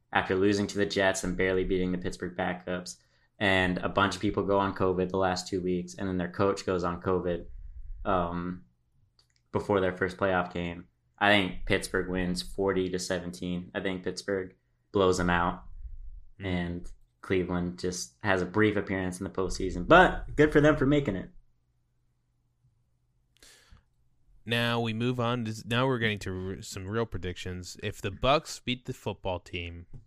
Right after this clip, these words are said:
Speaker 2: they
Speaker 1: Mm-hmm.
Speaker 2: play the Packers in Lambeau.
Speaker 1: Mm-hmm.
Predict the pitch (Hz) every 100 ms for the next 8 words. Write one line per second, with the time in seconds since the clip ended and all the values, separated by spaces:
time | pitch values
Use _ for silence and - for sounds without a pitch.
0 | - _ _ _ - 92 90 107 104 98
1 | - 98 - 95 90 - 110 107 101 92
2 | 87 85 85 82 82 - _ 110 104 90